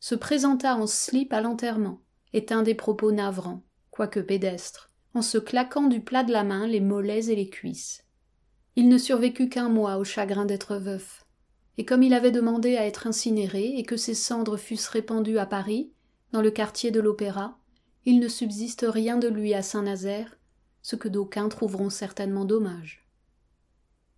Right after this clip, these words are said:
Désormais orphelin, Jacques Anquetil reprit ses pérégrinations à travers la Bretagne agricole.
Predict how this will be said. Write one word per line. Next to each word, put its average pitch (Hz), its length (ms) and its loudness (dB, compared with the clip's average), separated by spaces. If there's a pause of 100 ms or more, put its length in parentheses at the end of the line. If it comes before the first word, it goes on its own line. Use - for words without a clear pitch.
(100)
Désormais 262 440 6
orphelin, 233 600 -2 (480)
Jacques 262 260 2
Anquetil 262 500 0
reprit 254 380 0
ses 247 160 -2
pérégrinations 247 880 0
à 226 80 0
travers 220 320 -4
la 214 100 -2
Bretagne 196 440 -2
agricole. 190 640 -6